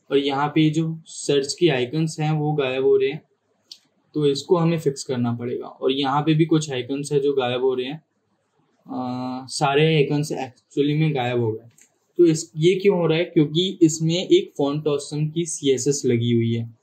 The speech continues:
font ऑसम एक icons की library है जिस पे बहुत सारे icons बनते हैं।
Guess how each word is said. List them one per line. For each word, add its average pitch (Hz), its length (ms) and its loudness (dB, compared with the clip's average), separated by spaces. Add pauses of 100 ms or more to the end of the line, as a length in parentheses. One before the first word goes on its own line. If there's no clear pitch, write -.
(460)
font 160 260 4
ऑसम 175 360 2 (140)
एक 175 240 2
icons 143 440 0
की 175 140 0
library 135 580 2
है 165 100 6
जिस 160 160 0
पे 160 120 0
बहुत 123 320 -2
सारे 139 240 0
icons 117 460 -8
बनते 117 280 -16
हैं। 123 100 -18